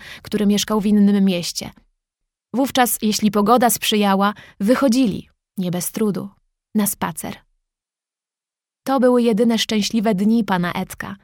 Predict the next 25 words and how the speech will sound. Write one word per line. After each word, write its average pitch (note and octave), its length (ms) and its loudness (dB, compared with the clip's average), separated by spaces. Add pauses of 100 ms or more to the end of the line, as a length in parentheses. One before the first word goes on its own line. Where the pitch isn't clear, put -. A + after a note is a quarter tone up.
(800)
Na F#3+ 140 4
co B3+ 240 0
dzień G3+ 260 2
bowiem G3+ 400 0 (180)
bardzo, G3 580 -2 (540)
bardzo G3 460 2
doskwierała G#3 600 0
mu G3 100 2
samotność F#3+ 760 -4
i G#3 80 -4
tęsknota. F#3+ 760 -8 (1000)
Odwiedziny A3 460 0
chłopców A3+ 560 -2 (540)
były C#4 220 4
więc A3+ 280 4
dla G#3+ 180 2
niego G#3 280 2
wielką G3+ 420 2
radością. F3+ 580 -6 (2000)
Podczas C#4 400 -2
rozmowy G#3+ 680 2 (360)
okazało C4+ 520 2
się, B3 140 0
że G#3 120 0
pan G#3 200 2